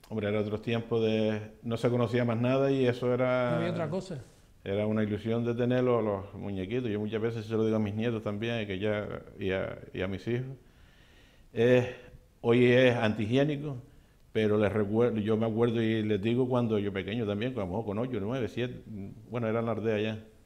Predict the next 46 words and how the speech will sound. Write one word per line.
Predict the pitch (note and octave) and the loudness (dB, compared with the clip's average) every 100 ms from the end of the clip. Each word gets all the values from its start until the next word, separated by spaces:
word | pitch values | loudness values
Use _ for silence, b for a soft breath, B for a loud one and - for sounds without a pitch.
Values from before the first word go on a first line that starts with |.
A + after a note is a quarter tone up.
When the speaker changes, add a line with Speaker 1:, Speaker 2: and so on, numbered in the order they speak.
| - | -14
Speaker 1:
malamente | E2+ F2+ G#2 A2+ | -8 -4 -2 -2
teníamos | G2+ G#2 G2 G#2 | -2 -2 -2 -2
los | G2+ F2+ | -2 -2
doce | G2 G2+ | -4 -4
años | G#2+ A2+ G#2+ - - b b b - | -4 -6 -12 -18 -20 b b b -14
y | - | -8
más | G2 | -6
pequeños. | F#2+ F#2 A2 A#2+ G#2+ - b b b b | -4 -2 -2 -4 -8 -14 b b b b
Los | F#2+ F#2 | -6 -4
cubanitos | G#2 F#2 G#2+ B2 A2 | -4 -2 -2 0 0
que | |
le | A2 | 0
decíamos | G2 A#2 B2 B2 | 0 0 0 2
que | |
venían | A#2+ A#2 B2 | 2 2 2
con | G#2+ | 0
un | A2 | 0
papelito | A#2 A2 A2+ A2+ | 0 2 0 0
por | A2 | 2
Speaker 2:
Con | A#2+ | 4
cua-, | A#2+ - | 4 4
Speaker 1:
medio | C#3 | 2
Speaker 2:
sí. | - E3 | 2 2
Speaker 1:
y | |
te | C3 C3 | 4 4
decía, | A#2+ C3 C3 C3 A#2 A#2+ - | 4 4 4 6 4 0 -2
te | A#2+ | 2
salía | A#2+ B2 C3+ | 4 6 6
y | |
decía | B2+ A#2 B2 G#2+ | 6 4 2 2
premio | B2 C#3+ D3 D3 | 2 2 2 2
y | |
a | |
lo | B2 | 2
mejor | B2 | 2
te | |
daban | C3 C3 | 2 4
una | C3 | 2
pelotilla | B2+ A#2+ A#2 C3 A#2+ | 2 0 2 2 4
de | C3 | 2
esa | B2 | 2
que | A#2+ | 2
era | B2 | 2
con | A#2+ B2 | 2 2
un | A#2+ | 2
elástico | B2+ D3+ - C3+ C3+ C#3+ | 4 4 2 -4 -2 -4